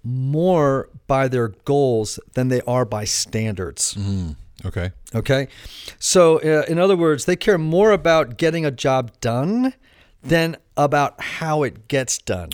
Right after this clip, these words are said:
Speaker 2: Right.
Speaker 1: All right. So the idealist one cares a lot about how it gets done.
Speaker 2: Right.
Speaker 1: Uh, there are standards and protocols and guidelines. There's a right way and a wrong way to get things done.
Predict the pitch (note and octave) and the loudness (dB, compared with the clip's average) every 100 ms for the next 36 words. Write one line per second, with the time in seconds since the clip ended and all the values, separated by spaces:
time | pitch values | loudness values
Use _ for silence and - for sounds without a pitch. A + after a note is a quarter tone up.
0 | - F2+ F2 C#2+ - - A#2+ B2+ C3 - | -8 -6 -4 -6 -12 -8 -4 -4 -8 -16
1 | - - - F#3+ D3+ - _ _ _ F3+ | -18 -2 4 4 4 -4 _ _ _ 0
2 | D#3+ C3 - A3+ C4 A3 - - B2+ B2 | 2 0 -2 0 2 2 0 -8 -10 -2
3 | G3+ B2+ A2+ C4 - _ _ _ _ - | 0 2 -2 -8 -12 _ _ _ _ -20
4 | - - F#3+ G3 - D3 C#3+ C#3 F3 F#3 | -16 0 4 4 2 0 0 0 2 2
5 | G#2 - - _ _ - C#3 C#3+ A#2 B2+ | 0 -8 -20 _ _ -2 2 2 0 -2
6 | B2 A2+ - G#2+ - A2 F2 - - F#2 | -2 -4 -6 -8 -6 -8 -8 -10 -8 -4
7 | F#2 - - - - C#3+ C3+ D#3+ C#3+ - | -2 -4 -12 -10 -4 -2 2 2 2 0
8 | - F3 F3 E3 D#3+ A#2+ A#2+ - E3 D#3+ | -2 -2 -2 0 -2 -4 -8 -2 0 0
9 | - C3 G#2+ A#2+ A2 - C#3+ D3+ C3 A#2 | -2 -4 -4 -6 -6 0 0 0 -2 -6
10 | G#2 G2 A#2 G#2+ C#3 D3+ B2 C3 A2 A#2 | -6 -6 -4 -2 0 0 0 -2 -2 -2
11 | A2+ G#2+ C3+ D3 D3+ C3+ A#2 G2+ C3 - | -2 -2 0 0 0 -2 -4 -2 -4 -4
12 | C3+ B2+ - C#3 C3 A#2+ | -4 -4 -4 -4 -2 -2